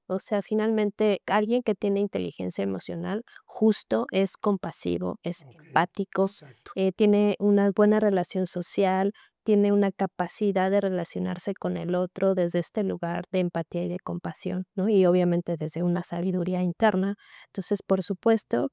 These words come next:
Speaker 1: que lo menos que va a hacer es hacer algo para dañar al otro. Entonces, la inteligencia emocional, también podemos hablar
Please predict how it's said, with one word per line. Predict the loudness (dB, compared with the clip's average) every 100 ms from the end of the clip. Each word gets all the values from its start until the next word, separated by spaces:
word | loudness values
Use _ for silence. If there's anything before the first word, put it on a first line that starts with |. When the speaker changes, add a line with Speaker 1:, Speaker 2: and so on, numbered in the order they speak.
| 0
Speaker 1:
que | 2
lo | 4 4
menos | 4 4 2 0
que | -4
va | -4
a |
hacer | -4 -2 -4 -4
es | -6
hacer | -4 0 2
algo | 2 0 -4
para | -6 -4
dañar | -4 -2 0 0
al | 0 -2
otro. | -2 -8 -20 _ -20 -20 -20
Entonces, | -6 2
la | 6
inteligencia | 6 6 2 4 2 2 2
emocional, | 2 0 -2 -2 -2 -4 -2
también | 0 4 4
podemos | 4 4 4 2 -2
hablar | -6 -4 -4